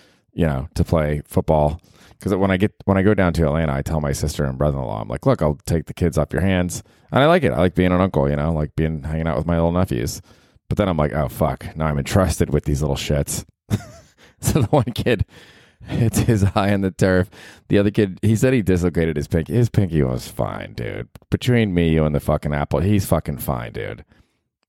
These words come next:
And then I had an injury, too. Then the ball bounced off the turf and hit me in the lip. So I'm like, "Okay, we've, we've each sustained an injury. Does that count as content for the podcast?" I think it does. I, uh, I just got some feedback from my buddy Clay. Thank you for listening, Clay. He said he listened to the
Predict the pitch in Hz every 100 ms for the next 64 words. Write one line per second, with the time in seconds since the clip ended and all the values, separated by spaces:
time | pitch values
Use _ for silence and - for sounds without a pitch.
0 | - 101 123 123 110 107 120 110 147 90
1 | 90 95 78 98 98 92 98 107 - 98
2 | 95 90 107 101 92 80 90 95 87 78
3 | 90 87 - - _ _ _ _ _ _
4 | - 76 78 98 85 76 73 73 85 -
5 | 85 85 76 101 - 117 98 104 95 82
6 | 82 78 71 76 73 78 - 98 110 117
7 | 107 120 117 120 107 113 117 110 120 113
8 | - - - - - - - - - -
9 | - _ _ _ _ _ _ _ _ _
10 | _ _ - - 98 82 76 71 82 82
11 | 98 90 78 - 98 90 90 90 90 82
12 | 78 78 73 - 117 107 104 92 85 85
13 | 87 92 95 87 95 87 87 78 85 76
14 | 78 78 76 - 80 76 71 71